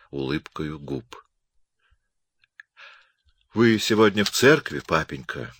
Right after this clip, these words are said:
За упокойные обедня длинные. Устали,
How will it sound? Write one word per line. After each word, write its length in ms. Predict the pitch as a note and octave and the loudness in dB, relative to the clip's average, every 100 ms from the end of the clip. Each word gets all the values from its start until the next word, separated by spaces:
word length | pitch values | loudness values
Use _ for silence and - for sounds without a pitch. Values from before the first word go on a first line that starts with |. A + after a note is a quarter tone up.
| _ _ _ _ _ _ _ _ _ - - | _ _ _ _ _ _ _ _ _ -20 -10
За 180 | D#2 F#2+ | 2 2
упокойные 760 | F2+ G2+ - A2 G#2+ G#2 G2 | 4 0 4 6 6 4 4
обедня 540 | F#2 D2+ A2 G2+ D2+ | 4 4 2 2 -2
длинные. 680 | C2 C#2+ F2 D2 C#2 C2 A#2 - - - - | -6 -4 -4 -4 -8 -8 -10 -16 -20 -20 -18
Устали, 800 | - - - A2+ A#2 G2 B1+ | -12 -10 -2 2 4 2 -2